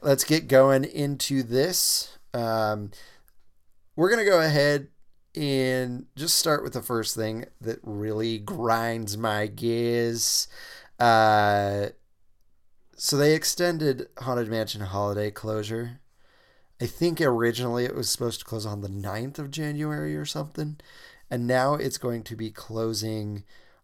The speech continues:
on the thirtieth of January. And I hate that. That's three,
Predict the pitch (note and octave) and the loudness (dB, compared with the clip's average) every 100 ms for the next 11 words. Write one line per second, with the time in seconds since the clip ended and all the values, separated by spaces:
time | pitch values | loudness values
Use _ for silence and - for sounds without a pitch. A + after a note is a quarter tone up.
0 | - G#2+ G2+ G2 F#2 - - - E3 F3 | -12 -8 -6 -8 -12 -14 -18 0 4 6
1 | A#2+ G2+ - - - - - - - _ | 4 -2 -10 -20 -20 -20 -20 -20 -20 _
2 | - - A#2+ G2+ G2+ G#2+ G#2 G#2 - C2+ | -10 -2 -2 -2 -6 -6 -6 -8 -10 -10
3 | - G1+ G1+ G2+ - _ - _ _ _ | -8 -10 -12 -14 -20 _ -20 _ _ _
4 | - - A2+ C#3 G#2+ G#2 D3+ C#3+ - A1+ | -18 -4 -2 -2 -2 0 0 0 -6 -8
5 | - A#2 - - - - D3 D3 E3 E3 | -8 -8 -8 -10 -16 -12 -2 2 6 6
6 | D#3+ D#3 | 6 4